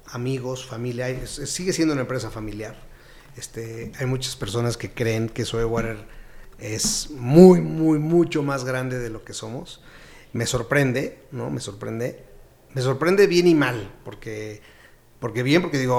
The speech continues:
"Ah, órale, pues qué buena onda que somos, no somos tantos y hacemos un, una diferencia". Eh, y, y mal, porque digo, "No, pues claro, me vienen a ofrecer unos patrocinios que como si yo fuera Televisa o, o así, ¿no? Coca-Cola".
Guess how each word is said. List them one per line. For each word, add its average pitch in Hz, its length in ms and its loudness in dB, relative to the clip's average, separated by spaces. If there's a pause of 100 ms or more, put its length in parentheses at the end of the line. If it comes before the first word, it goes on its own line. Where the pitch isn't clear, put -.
"Ah, 147 80 4
órale, 135 300 2
pues - 160 -12
qué - 80 -10
buena 131 240 -2
onda 131 140 -4
que 127 60 -12
somos, 127 460 -8
no 120 160 -6
somos 131 260 -6
tantos 135 360 -6
y 117 60 -4
hacemos 113 360 -6
un, 113 220 -10 (320)
una 131 140 -4
diferencia". 120 540 -2 (520)
Eh, 113 640 -6 (340)
y, 117 300 -6
y 123 60 -2
mal, 143 320 4
porque 131 240 -6
digo, 127 600 -4
"No, 143 180 -10
pues - 120 -16
claro, 139 340 -4
me 117 120 -8
vienen 123 240 -6
a 120 40 -6
ofrecer 117 360 -8
unos 131 160 -6
patrocinios 120 640 -6
que 98 260 -10
como 107 220 -8
si 101 100 -6
yo 110 100 -2
fuera 113 280 -2
Televisa 107 880 -6
o, 107 460 -12
o 107 40 -8
así, 107 280 -8
¿no? 107 180 -12 (500)
Coca-Cola". 117 720 -8